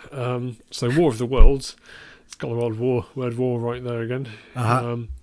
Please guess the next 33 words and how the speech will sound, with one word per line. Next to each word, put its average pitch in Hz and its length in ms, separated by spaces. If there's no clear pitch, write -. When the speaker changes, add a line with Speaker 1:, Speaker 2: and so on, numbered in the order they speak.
Speaker 1:
which - 140
I, 139 80
again, 202 220
it's 147 100
a - 40
Spielberg. 107 480
He, 143 200
he 147 160
likes 143 220
his 104 140
wars, 104 260
it - 100
seems, 110 280
but, - 200
um, 120 420
not, 143 200
not 143 160
one 120 160
of - 420
his 117 180
best, - 360
I 98 100
thought. 147 320
Speaker 2:
That's 208 200
not 240 160
really 165 220
a 135 100
war, 120 480
is 147 140
there? 117 180
'Cause 143 300
it's 123 200
m-, 135 140